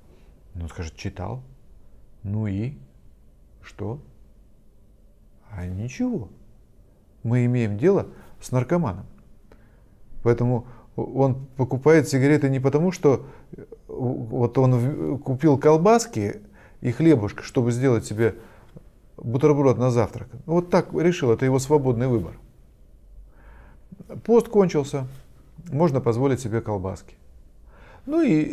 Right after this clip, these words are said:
решил: "Дай-ка я закурю ещё, вот, э, бутерброд съем и покурю под кофе". Да не, это не его свободный выбор. Он вынужден покупать эти сигареты. И по большому счёту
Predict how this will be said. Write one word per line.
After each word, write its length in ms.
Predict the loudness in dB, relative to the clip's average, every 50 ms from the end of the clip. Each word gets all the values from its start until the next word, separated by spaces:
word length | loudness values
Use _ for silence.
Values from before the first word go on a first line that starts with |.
| 0 2
решил: 280 | 4 4 4 2 0 2
"Дай-ка 260 | 4 2 2 2 0
я 120 | 0 0
закурю 480 | -2 -4 -6 -4 -4 -4 -4 -4 -6 -8 -12 -20 -20 -20 -20 -20 -14 -8
ещё, 300 | -6 -6 -6 -4 -4 -4
вот, 180 | -4 -6 -8 -10 -16 -20 -20 -16
э, 180 | -16 -16 -16 -16 -20 -20 -18 -14
бутерброд 600 | -12 -8 -4 -2 0 2 2 4 4 2 2 2
съем 240 | 0 0 0 0 0
и 140 | -2 -4 -2
покурю 500 | -2 -2 -4 -4 -6 -6 -6 -6 -8 -10 -16 -20 -20 -14 -6 -4
под 160 | -4 -4 -4
кофе". 380 | -4 -8 -8 -8 -10 -14 -18 -20 -20 -20 -20 -20 -20 -20 -20 -20 -20 -20 -20 -20 -20 -20 -12 -6
Да 180 | -2 0 0
не, 300 | 0 0 -2 -2 -4 -8 -12 -18 -20 -20 -20 -20 -20 -16 -10 -6
это 220 | -6 -4 -2 -2
не 140 | 0 0 0
его 160 | 2 0 0
свободный 480 | 0 0 -2 -2 -2 -2 -2 -2 -4 -2
выбор. 320 | -2 -4 -4 -6 -12 -18 -20 -20 -20 -20 -20 -20 -20 -20 -20 -20 -20 -20 -20 -20 -20 -20 -20 -20 -20 -20 -20 -20 _ -4
Он 200 | -2 -2 0 0
вынужден 560 | 4 4 4 4 4 2 0 -2 -6 -8 -8
покупать 440 | -6 -8 -6 -6 -4 -2 -2 -2 -2
эти 140 | -4 -10 -10
сигареты. 480 | -8 -8 -4 -4 -2 -2 -4 -6 -8 -16 -20 -20 -20 -20 -20 -20 -20 -20 -20 -20 -20 -20 _ _ -20 -20 -20 -20 -20 -20 -20 -20 -20 -20 -20 -20 -20 -20 -20 -8 -2
И 260 | 2 4 4 6 4
по 160 | 6 6 6
большому 400 | 6 4 4 4 2 2 2 2 0
счёту 440 | 0 0 0 0 0 0 -6 -6